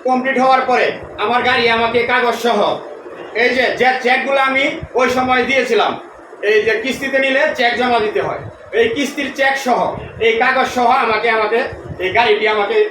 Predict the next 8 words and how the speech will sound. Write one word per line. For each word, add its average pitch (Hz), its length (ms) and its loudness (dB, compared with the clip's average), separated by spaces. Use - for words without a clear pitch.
এই 185 140 0
কাগজগুলো 233 520 2
আমাকে 208 300 2
ফেরত 233 300 0
দেয়। 147 160 -8
ফেরত 262 300 2
দেওয়ার 269 340 2
পর 262 440 0